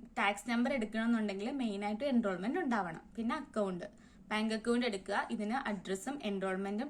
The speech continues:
ടാക്സ് നമ്പറും വേണം. പിന്നെ സ്റ്റുഡൻസ് കീ സർവീസ്, ഈ നാല് സംഭവങ്ങളും ഉണ്ടെങ്കിൽ സ്റ്റുഡൻസ് കീ സർവീസിൽ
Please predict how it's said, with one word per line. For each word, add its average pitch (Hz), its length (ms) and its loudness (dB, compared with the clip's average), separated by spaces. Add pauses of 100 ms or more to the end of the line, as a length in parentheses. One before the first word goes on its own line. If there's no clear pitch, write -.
ടാക്സ് 214 340 -2
നമ്പറും 202 360 -2
വേണം. 220 200 0 (560)
പിന്നെ 247 240 2
സ്റ്റുഡൻസ് 220 420 0
കീ 240 80 2 (100)
സർവീസ്, 202 420 0 (240)
ഈ - 20 -2 (220)
നാല് 226 320 2
സംഭവങ്ങളും 240 420 4
ഉണ്ടെങ്കിൽ 214 340 2
സ്റ്റുഡൻസ് 202 380 0
കീ 233 140 0
സർവീസിൽ 220 380 0